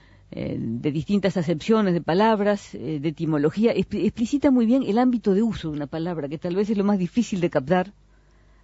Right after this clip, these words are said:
para alguien que no la conoce, por un extranjero, y de repente larga una palabra que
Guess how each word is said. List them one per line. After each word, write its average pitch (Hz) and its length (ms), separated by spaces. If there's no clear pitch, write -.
para 156 160
alguien 180 180
que 170 120
no 175 80
la 113 100
conoce, 175 340
por 151 120
un 170 60
extranjero, 175 380
y 220 60
de 208 80
repente 180 320
larga 190 240
una 185 160
palabra 185 380
que 139 300